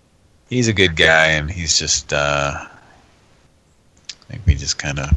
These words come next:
kinda freaked him out, you know, last week when we called him. Which that's not our, that's not our goal. Come on.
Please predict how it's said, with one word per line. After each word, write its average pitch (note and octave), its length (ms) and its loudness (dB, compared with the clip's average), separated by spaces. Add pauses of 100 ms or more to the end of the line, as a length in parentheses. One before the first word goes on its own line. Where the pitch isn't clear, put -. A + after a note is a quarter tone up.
(120)
kinda - 260 -2
freaked - 340 0
him C2+ 120 -8
out, B1 240 -10 (320)
you - 120 -12
know, C3+ 280 -10 (1600)
last - 340 -2
week C2+ 280 0
when D#2+ 100 -8
we C#2 80 -8
called - 300 -16
him. D2 80 -14
Which C#3 180 4
that's F#3+ 240 6
not A2+ 180 6
our, G1+ 80 -12 (480)
that's - 240 2
not A2 160 4
our D#2 140 4
goal. C#2+ 640 2 (240)
Come F#2+ 160 -6
on. C#2+ 600 -4